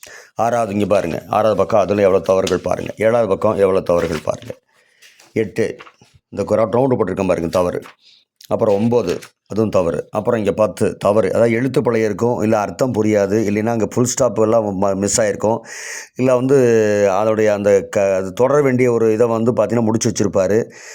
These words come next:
அப்புறம் இப்படி நிறைய தவறுகள், நிறைய தவறுகள். ம், நிறைய தவறுகள்.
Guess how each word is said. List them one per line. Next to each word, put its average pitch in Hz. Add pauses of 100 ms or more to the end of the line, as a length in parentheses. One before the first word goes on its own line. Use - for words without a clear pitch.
(180)
அப்புறம் 95
இப்படி 123
நிறைய 135
தவறுகள், 101
நிறைய 135
தவறுகள். 92 (140)
ம், 143
நிறைய 131
தவறுகள். 92